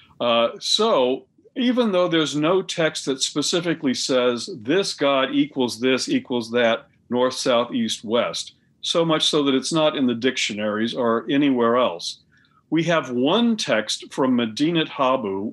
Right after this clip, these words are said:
where the Oriental Institute has been excavating for as long as, and copying for as long as we have existed. It is our temple. And there are reused blocks there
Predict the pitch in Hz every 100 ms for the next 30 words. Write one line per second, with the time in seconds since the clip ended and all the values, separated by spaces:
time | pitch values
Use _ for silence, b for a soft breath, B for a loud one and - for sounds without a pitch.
0 | 120 127 127 131 165 185 185 170 165 143
1 | 135 135 - - 107 98 117 110 - 113
2 | 110 - 135 - - 104 101 104 101 101
3 | - b b b 127 117 120 131 147 143
4 | - 123 117 113 117 - 135 110 - 123
5 | 123 107 87 92 - 120 117 123 127 131
6 | 110 110 117 117 110 104 101 95 90 117
7 | 120 - - - - 101 104 - 117 117
8 | 107 - 117 113 - - _ _ B B
9 | B 120 127 135 143 135 120 120 147 147
10 | 143 220 214 - 113 123 139 147 - -
11 | 107 117 120 98 87 -